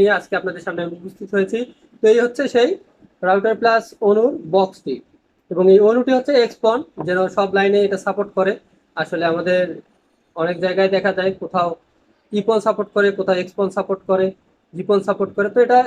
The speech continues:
হচ্ছে এক্সপন, এটা সব লাইনেই অনায়াসে সাপোর্ট করবে। এবং এটি হচ্ছে রাউটার প্লাস অনু,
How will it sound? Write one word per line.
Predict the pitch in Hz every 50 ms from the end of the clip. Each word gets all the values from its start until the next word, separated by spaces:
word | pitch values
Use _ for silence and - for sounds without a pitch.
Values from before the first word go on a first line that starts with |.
| 226
হচ্ছে | 214 214 - 269 254 214
এক্সপন, | 196 - - _ 190 160 156
এটা | 160 196 190 -
সব | 202 190 190
লাইনেই | 202 196 196 226 285 294 - - _ _ _ _ _ 190
অনায়াসে | 196 202 196 240 226 -
সাপোর্ট | 226 214 214 202 - _
করবে। | 202 165 165 165
এবং | 175 190 190
এটি | 190 208 202
হচ্ছে | 202 202 _ - 247 220 214
রাউটার | 202 196 190 233 233 247 -
প্লাস | 214 226 226 226 - 226 196
অনু, | 202 190